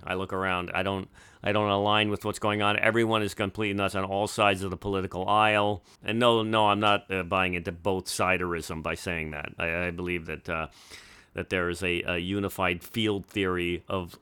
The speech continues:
of nuttiness going on. And, uh, everyone, uh, except me is a part of it.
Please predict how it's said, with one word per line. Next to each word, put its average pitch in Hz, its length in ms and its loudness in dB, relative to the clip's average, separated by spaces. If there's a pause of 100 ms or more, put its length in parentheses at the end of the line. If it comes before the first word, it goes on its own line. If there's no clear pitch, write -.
of 87 240 -2
nuttiness 101 800 0
going 80 320 -4
on. 78 340 -6 (460)
And, 85 300 -8
uh, 90 140 -2
everyone, 92 640 -2
uh, 85 500 -6
except 85 380 -6
me 87 200 -2
is 82 180 -8
a 82 100 -6
part 80 300 -6
of 80 80 -18
it. - 180 -16